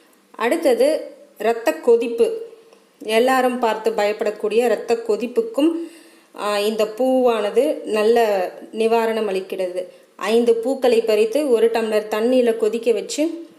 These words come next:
சாரெல்லாம் உள்ள இறங்குனதுக்கு அப்புறமா வடிகட்டி குடிக்க-, குடிச்சா இரத்த அழுத்தமானது சீராக இருக்கும். இந்த மாதிரி நம்ம சுத்தி என்ன இருக்குன்னு தான் நம்ம பார்த்து பயன்படுத்தணும். அடுத்தது, பியூட்டி கான்செப்ட்லயும் இந்த பூக்கள் இருக்கு.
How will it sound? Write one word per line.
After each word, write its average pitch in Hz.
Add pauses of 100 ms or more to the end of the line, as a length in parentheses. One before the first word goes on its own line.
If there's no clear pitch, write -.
(260)
சாரெல்லாம் 240
உள்ள 233
இறங்குனதுக்கு 220
அப்புறமா 226
வடிகட்டி 220
குடிக்க-, 190 (220)
குடிச்சா 226 (440)
இரத்த 208
அழுத்தமானது 226
சீராக 226 (400)
இருக்கும். 180 (880)
இந்த 370
மாதிரி 269
நம்ம 240
சுத்தி 320
என்ன 277
இருக்குன்னு 254
தான் 262
நம்ம 226
பார்த்து 220
பயன்படுத்தணும். 180 (440)
அடுத்தது, 269
பியூட்டி 247
கான்செப்ட்லயும் 269
இந்த 262
பூக்கள் 240
இருக்கு. 175